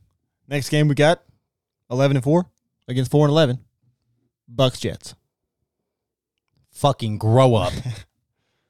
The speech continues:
Speaker 1: Tampa Bay, minus fourteen.
Speaker 2: They probably cover.
Speaker 1: I think they do too. Now, next game's spicy. Shitty, but spicy.
Speaker 2: Okay.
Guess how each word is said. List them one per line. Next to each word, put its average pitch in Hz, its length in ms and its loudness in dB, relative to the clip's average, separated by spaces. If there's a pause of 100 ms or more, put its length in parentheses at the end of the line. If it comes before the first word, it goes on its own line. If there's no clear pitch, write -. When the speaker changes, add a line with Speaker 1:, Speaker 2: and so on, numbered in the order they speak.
(240)
Speaker 1:
Tampa 151 240 2
Bay, 135 320 0 (180)
minus 127 280 0
fourteen. 104 460 -10 (2250)
Speaker 2:
They 117 120 -4
probably 113 180 0
cover. 85 300 -4 (120)
Speaker 1:
I 107 120 -6
think 110 180 -8
they 107 60 -10
do 101 120 -14
too. 107 120 -14 (1200)
Now, 110 140 -6
next 135 240 -2
game's 123 180 -2
spicy. 117 400 -6 (600)
Shitty, 165 380 -2
but 151 120 -6
spicy. 104 400 -6 (120)
Speaker 2:
Okay. 104 260 -4